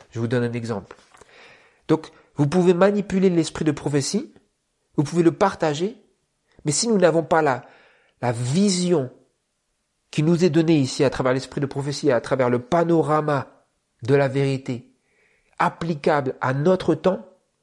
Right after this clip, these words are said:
nous sommes juste en train de nous concentrer sur des généralités. Et le diable essaie de jeter son ombre infernale sur nous afin que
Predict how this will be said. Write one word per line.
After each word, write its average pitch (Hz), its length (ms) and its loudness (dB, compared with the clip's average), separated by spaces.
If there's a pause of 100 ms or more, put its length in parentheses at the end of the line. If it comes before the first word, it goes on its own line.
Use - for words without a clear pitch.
(760)
nous 147 60 -8
sommes 160 220 -2
juste 202 200 -2
en 147 80 -2
train - 140 -6
de 151 60 -4
nous 135 180 -2
concentrer 160 560 -6
sur 147 180 -10
des 120 120 -2
généralités. 123 840 -6 (880)
Et 151 140 0
le 143 120 2
diable 165 320 2
essaie 151 260 -2
de 139 140 -2
jeter 156 320 -4
son 156 220 -6
ombre 151 200 -2
infernale 147 460 -2
sur 147 240 -4
nous 196 160 0
afin 165 220 -2
que 151 220 -2